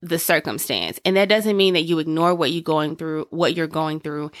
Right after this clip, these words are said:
It doesn't mean that you try to mask your feelings or your emotions.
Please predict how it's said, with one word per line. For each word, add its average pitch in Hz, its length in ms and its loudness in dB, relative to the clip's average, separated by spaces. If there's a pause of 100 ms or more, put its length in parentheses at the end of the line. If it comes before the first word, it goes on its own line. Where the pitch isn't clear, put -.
(180)
It 175 80 0
doesn't 190 340 2
mean 170 320 4
that 160 520 2
you 175 220 -4
try 170 220 0
to 165 80 0
mask 165 480 2
your 165 100 0
feelings 156 440 0
or - 80 -4
your 156 180 -2
emotions. 156 800 0